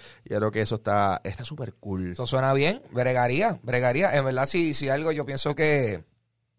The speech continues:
Speaker 2: Eh, el Xbox, ah, si algo bueno ha hecho, es
Speaker 1: Sí.
Speaker 2: el backwards compatibility, el, o sea, el, el soporte que le han dado, a
Speaker 1: Claro.
Speaker 2: tener la librería y todo eso, o sea, siento que,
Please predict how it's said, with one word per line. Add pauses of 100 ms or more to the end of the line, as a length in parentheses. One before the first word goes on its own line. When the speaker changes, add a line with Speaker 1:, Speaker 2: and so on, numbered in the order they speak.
(360)
Speaker 2:
Eh,
el
Xbox, (120)
ah,
si
algo
bueno
ha
hecho,
es (140)
Speaker 1:
Sí.
Speaker 2:
el
backwards
compatibility,
el,
o
sea,
el,
el
soporte
que
le
han
dado,
a
Speaker 1:
Claro.
Speaker 2:
tener
la
librería
y
todo
eso,
o
sea, (140)
siento
que,